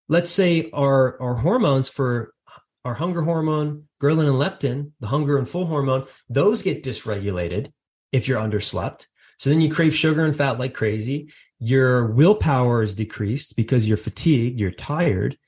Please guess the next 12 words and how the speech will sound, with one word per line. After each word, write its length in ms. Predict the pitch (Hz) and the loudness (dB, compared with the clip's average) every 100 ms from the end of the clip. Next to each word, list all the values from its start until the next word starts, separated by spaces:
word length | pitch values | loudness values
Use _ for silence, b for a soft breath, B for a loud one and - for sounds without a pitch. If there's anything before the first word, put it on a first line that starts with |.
| b b | b b
So 140 | - 135 | -2 2
you're 160 | 143 | 4
eating 500 | 147 180 170 170 156 - | 2 2 2 2 0 -2
all 260 | 135 160 | 0 0
the 100 | 185 | 2
wrong 360 | 160 143 165 202 | 2 2 0 -2
foods, 520 | - 117 113 117 - _ _ _ _ - | -4 -6 -6 -8 -18 _ _ _ _ -8
the 80 | |
sugary, 520 | 104 - 151 143 147 135 | -6 -2 -2 0 0 0
fatty, 560 | - 127 120 120 135 - _ | -2 -2 0 -2 -6 -16 _
fast 340 | 131 147 - | -6 -6 -6
foods, 540 | 120 104 107 139 - | -4 -4 -4 -6 -12